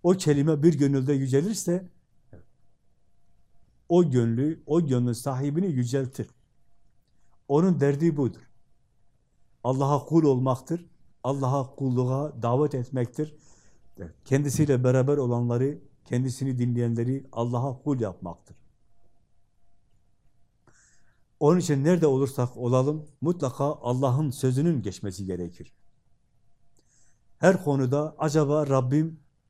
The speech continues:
nasıl yapmamı ister, nasıl yaparsam Rabbim razı olur derse,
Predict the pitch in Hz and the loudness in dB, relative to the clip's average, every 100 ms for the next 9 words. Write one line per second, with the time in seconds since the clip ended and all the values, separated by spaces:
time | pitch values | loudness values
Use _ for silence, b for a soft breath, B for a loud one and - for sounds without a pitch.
0 | _ - 127 127 190 135 120 117 110 107 | _ -4 -2 0 0 0 0 -2 -2 -2
1 | 101 - 135 151 b b b _ _ 123 | -4 -4 -4 -4 b b b _ _ -2
2 | 127 196 160 123 123 117 120 113 120 117 | 0 2 0 0 -2 -2 -4 -2 -2 0
3 | 123 113 123 123 143 117 101 95 - - | -2 0 0 0 0 -2 -4 -8 -14 -20
4 | _ - - _ _ - 123 156 - 160 | _ -20 -20 _ _ -4 0 0 0 -2
5 | 175 | -4